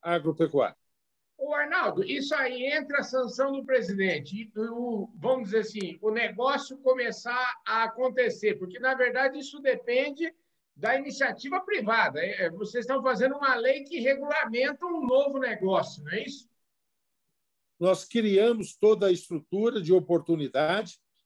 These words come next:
Speaker 1: a
Speaker 2: Uhum.
Speaker 1: fiscalização será rigorosa, transparência,
Speaker 2: Uhum.
Speaker 1: cuidado que serão tomados pela C V M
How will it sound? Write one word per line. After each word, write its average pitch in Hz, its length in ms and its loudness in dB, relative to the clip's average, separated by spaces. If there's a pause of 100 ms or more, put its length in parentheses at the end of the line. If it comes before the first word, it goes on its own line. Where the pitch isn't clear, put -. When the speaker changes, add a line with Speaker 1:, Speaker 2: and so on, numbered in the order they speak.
Speaker 1:
a 175 60 0
Speaker 2:
Uhum. 151 60 -2
Speaker 1:
fiscalização 185 920 2
será 175 320 0
rigorosa, 165 720 4
transparência, 175 1000 -2 (340)
Speaker 2:
Uhum. 170 160 -8
Speaker 1:
cuidado 180 840 2
que 175 140 -2
serão 175 360 2
tomados 170 580 2
pela 170 240 4
C 208 220 2
V 185 140 2
M 196 400 0